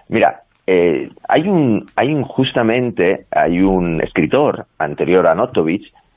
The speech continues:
de mediados del siglo diecinueve, que se llama Renan,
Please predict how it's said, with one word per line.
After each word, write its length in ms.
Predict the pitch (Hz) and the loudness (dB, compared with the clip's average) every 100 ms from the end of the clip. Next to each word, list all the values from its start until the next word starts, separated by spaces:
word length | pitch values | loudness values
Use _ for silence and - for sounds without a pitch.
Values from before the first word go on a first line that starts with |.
| _ | _
de 220 | 71 78 | -6 -2
mediados 480 | 73 73 87 90 87 | 0 2 2 4 2
del 140 | 82 80 | -2 -2
siglo 260 | 90 82 | 0 2
diecinueve, 480 | 80 80 90 110 90 | 0 0 0 2 0
que 120 | 82 | -2
se 100 | - | -4
llama 180 | 82 80 | -2 0
Renan, 480 | 73 76 104 85 | -2 -2 -2 -4